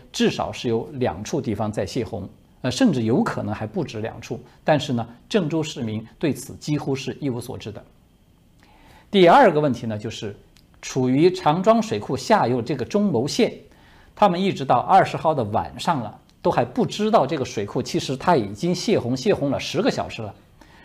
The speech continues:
他都还在发通知说让大家要为即将到来的泄洪做准备。他就说明郑州防汛抗旱指挥部呢是坐而不说，先斩后奏，他在对下级单位呢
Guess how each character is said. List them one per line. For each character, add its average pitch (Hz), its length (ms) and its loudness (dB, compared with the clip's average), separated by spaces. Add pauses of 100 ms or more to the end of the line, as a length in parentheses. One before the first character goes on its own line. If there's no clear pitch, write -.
(160)
他 185 180 6
都 190 100 4
还 123 240 0
在 131 160 4
发 135 220 2
通 160 220 -6
知 156 120 -6
说 139 280 0 (160)
让 151 180 4
大 143 160 6
家 151 160 4
要 156 160 4
为 151 260 2 (220)
即 220 240 2
将 147 260 4
到 135 200 4
来 120 120 0
的 110 120 -8
泄 127 220 -4
洪 117 220 -6
做 131 160 -4
准 107 160 -12 (120)
备。 151 200 -4 (600)
他 - 180 6
就 160 140 2
说 156 220 0
明 117 260 -4 (240)
郑 202 280 2
州 147 180 2
防 135 220 -4
汛 135 200 -2
抗 120 200 -6
旱 120 180 -2
指 - 120 -12
挥 127 140 -2
部 123 220 -6
呢 101 140 -6 (180)
是 - 320 -6 (160)
坐 151 360 2
而 110 120 0
不 110 180 -12
说， 143 360 -2 (200)
先 147 360 -2
斩 123 200 -2
后 123 160 -8
奏， 113 280 -6 (260)
他 151 220 4
在 127 160 2
对 143 180 0
下 160 340 0
级 107 160 -6
单 131 240 0
位 135 140 0
呢 101 120 -6